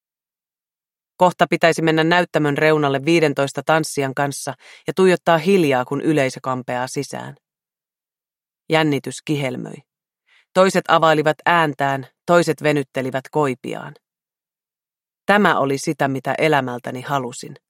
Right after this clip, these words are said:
Teatteria, tanssia, vallankumousta. No,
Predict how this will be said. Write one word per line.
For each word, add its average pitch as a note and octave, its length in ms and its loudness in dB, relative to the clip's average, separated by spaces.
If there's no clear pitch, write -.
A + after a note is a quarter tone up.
Teatteria, C#3 720 0
tanssia, - 640 0
vallankumousta. C#3+ 1080 0
No, E3 240 4